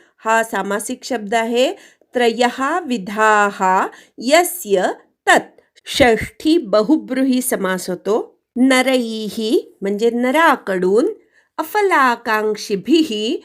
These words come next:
म्हणजे फलाची इच्छा न ठेवणाऱ्या पुरुषाकडून, युक्तैः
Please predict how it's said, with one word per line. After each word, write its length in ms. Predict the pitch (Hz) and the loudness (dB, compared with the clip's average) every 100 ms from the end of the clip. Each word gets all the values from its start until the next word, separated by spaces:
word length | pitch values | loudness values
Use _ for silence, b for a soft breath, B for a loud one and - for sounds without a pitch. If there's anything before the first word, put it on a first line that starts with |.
| b b b | b b b
म्हणजे 300 | 220 220 254 | -4 -4 -6
फलाची 680 | - 202 202 208 208 247 | -4 -4 0 -2 -4 -8
इच्छा 720 | 285 - 226 - - 226 233 | -8 -8 -12 -12 -12 -4 -2
न 360 | 247 240 262 359 359 | 0 0 2 0 -4
ठेवणाऱ्या 800 | - 240 208 208 196 202 208 226 | -2 0 0 2 2 2 0 -4
पुरुषाकडून, 1160 | 277 359 392 349 277 226 220 185 180 190 294 453 b b b b - | -2 0 2 2 0 -2 -2 -2 4 4 4 0 b b b b -2
युक्तैः 1000 | 370 403 _ - 240 214 202 196 220 | 0 0 _ -2 -2 -2 -6 -6 -2